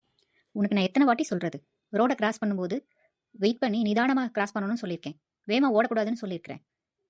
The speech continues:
சாரிங்கம்மா, நான் பார்க்கல, வேகமா ஓடி வந்துட்டேன். சாரிம்மா. தியா,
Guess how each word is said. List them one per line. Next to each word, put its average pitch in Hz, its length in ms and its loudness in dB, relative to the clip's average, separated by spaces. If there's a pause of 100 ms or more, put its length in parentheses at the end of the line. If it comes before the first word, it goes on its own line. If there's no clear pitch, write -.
(1200)
சாரிங்கம்மா, 240 500 2 (400)
நான் 214 260 -4
பார்க்கல, 226 260 0 (600)
வேகமா 233 220 2
ஓடி 226 220 2
வந்துட்டேன். 190 380 -4 (720)
சாரிம்மா. 226 380 -2 (1500)
தியா, 175 280 2